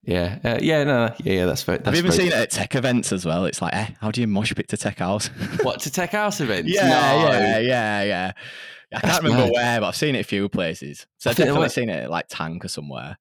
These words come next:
Speaker 1: Yeah, yeah, yeah, I c-, yeah, but that might be, like, the clientele that are used to, like, obviously, like, baseline events. They're like,
Speaker 2: Yeah,
Speaker 1: "Oh."
Speaker 2: yeah,
Speaker 1: Oh,
Speaker 2: probably.
Speaker 1: um, I, I think the weirdest thing I ever saw at a tech house, it was, like, a live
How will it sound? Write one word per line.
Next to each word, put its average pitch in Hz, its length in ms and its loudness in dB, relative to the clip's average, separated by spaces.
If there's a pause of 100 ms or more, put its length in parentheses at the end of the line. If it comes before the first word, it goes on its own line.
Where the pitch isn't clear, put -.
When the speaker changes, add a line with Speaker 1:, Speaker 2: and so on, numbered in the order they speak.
(120)
Speaker 1:
Yeah, 101 460 2
yeah, 123 100 2
yeah, 113 240 2
I 110 120 0
c-, - 140 0
yeah, 90 220 2
but 92 220 0
that 113 160 2
might 104 160 2
be, 104 100 4
like, 90 160 0
the - 60 -6
clientele 92 480 0
that 87 120 2
are 80 60 2
used 87 300 2
to, 87 60 -2
like, 78 200 0
obviously, 80 320 -4
like, - 180 -2
baseline 80 400 0
events. 76 280 -2
They're 107 180 0
like, - 20 0
Speaker 2:
Yeah, 90 460 0
Speaker 1:
"Oh." 87 40 -4
Speaker 2:
yeah, 85 340 -2 (100)
Speaker 1:
Oh, 92 140 2
Speaker 2:
probably. 82 400 -2 (500)
Speaker 1:
um, 92 320 0
I, 123 140 0 (100)
I 135 80 0
think 165 200 -2
the 143 60 2
weirdest 147 300 2
thing 117 140 2
I 101 80 2
ever 98 100 2
saw 95 200 0
at 64 40 0
a 82 40 0
tech - 200 -4
house, 82 280 -2
it - 120 0
was, 98 140 0
like, 117 140 0
a 117 40 0
live 117 400 2